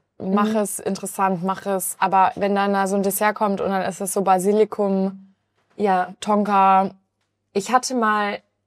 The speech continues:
Speaker 2: auch so ein Eis, was serviert wurde und das war Schwarzbroteis
Speaker 1: Mhm.
Speaker 2: mit so Olivenöl.
Speaker 1: Mhm.
Speaker 2: Checke,
Speaker 1: Mhm.
Speaker 2: bei so Olivenöl gibt's ja auch so ein bisschen, aber welches Eis isst man nochmal dazu? Ich glaub, das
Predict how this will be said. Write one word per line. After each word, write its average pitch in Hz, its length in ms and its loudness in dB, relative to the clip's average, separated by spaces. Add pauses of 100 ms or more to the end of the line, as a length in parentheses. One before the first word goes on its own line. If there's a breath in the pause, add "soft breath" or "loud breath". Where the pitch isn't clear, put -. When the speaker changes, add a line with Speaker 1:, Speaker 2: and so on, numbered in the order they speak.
(240)
Speaker 2:
auch 202 160 0
so 202 180 -2
ein 190 380 -4 (100)
Eis, 240 500 0
was 202 160 -4
serviert 196 440 -4
wurde 214 320 0
und 220 100 -2
das 208 200 -6
war 196 340 4 (220)
Schwarzbroteis 247 1500 0
Speaker 1:
Mhm. 208 420 0
Speaker 2:
mit 220 180 -2
so 233 100 2
Olivenöl. 175 760 0
Speaker 1:
Mhm. 381 340 6 (880 soft breath)
Speaker 2:
Checke, 277 600 2
Speaker 1:
Mhm. 302 440 4
Speaker 2:
bei 233 200 6
so 226 180 4
Olivenöl 247 520 2
gibt's 240 220 0
ja 254 160 2
auch 220 120 0
so 226 160 -6
ein 208 100 -4
bisschen, 226 340 -2
aber 202 200 -2
welches 226 260 -4
Eis 220 160 -2
isst - 220 -10
man 233 120 -4
nochmal 185 200 -4
dazu? 180 240 -2
Ich 190 60 -6
glaub, 208 120 -6
das 214 100 -6